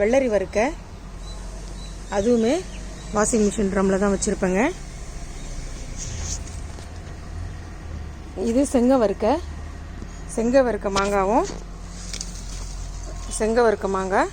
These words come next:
இதுவும் ட்ரம்மில் தான் வச்சுருப்பேன். கூடவே சிலோன் அந்த, இந்த பசலைக்கீரை வச்சுருப்பேங்க,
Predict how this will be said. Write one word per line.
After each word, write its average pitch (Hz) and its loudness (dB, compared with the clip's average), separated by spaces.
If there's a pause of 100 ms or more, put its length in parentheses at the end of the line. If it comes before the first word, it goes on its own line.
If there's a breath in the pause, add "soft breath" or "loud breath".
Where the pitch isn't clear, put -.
(460)
இதுவும் 247 8
ட்ரம்மில் 214 4
தான் 220 2
வச்சுருப்பேன். 226 2 (400 loud breath)
கூடவே 240 6 (120)
சிலோன் 233 6
அந்த, 202 4 (220)
இந்த 226 6 (100)
பசலைக்கீரை 196 4
வச்சுருப்பேங்க, 185 0